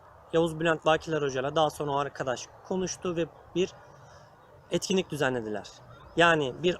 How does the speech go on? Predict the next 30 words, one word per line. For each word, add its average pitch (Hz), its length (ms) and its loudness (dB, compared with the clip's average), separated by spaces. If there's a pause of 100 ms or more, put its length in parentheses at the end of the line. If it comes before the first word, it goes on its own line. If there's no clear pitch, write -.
Afyonlu 170 720 2 (920)
Sivaslıları 165 920 0 (640)
ve 151 100 0
Sivas'a 147 760 0
hasret, 139 420 -4
Sivas'ı 151 400 -4
seven 147 440 -2
bir 135 220 -4
insanın 147 520 -4 (180)
buluşmasına 143 560 -4
vesile 139 320 -2
oldu. 123 180 -6
Bu 135 80 -10
konuda 131 300 -4
da 123 80 -2
çok 135 220 -6
seviniyorum, 139 540 -4 (280)
çok 139 200 -4
mutluyum. 151 440 -2 (1120)
Direkt 170 220 0
arayabilirlerdi 143 720 2
ama 160 240 0 (500)
hani 156 340 0
benim 165 200 2
vesile 151 280 0
olmam 156 240 0
ayrı 156 240 2
bir 147 80 -2
mutluluk. 131 400 -4 (1000)
Ee, 135 280 -2